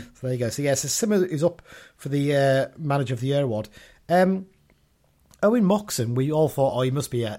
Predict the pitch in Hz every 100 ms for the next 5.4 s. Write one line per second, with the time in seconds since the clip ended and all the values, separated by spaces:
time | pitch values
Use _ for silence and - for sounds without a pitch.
0 | 101 101 127 98 95 98 98 95 104 139
1 | 131 123 117 127 117 117 107 101 101 95
2 | - - 120 110 107 104 - 131 160 113
3 | 90 - _ - - 98 92 90 120 -
4 | - - - _ 202 196 196 240 214 208
5 | - 294 262 -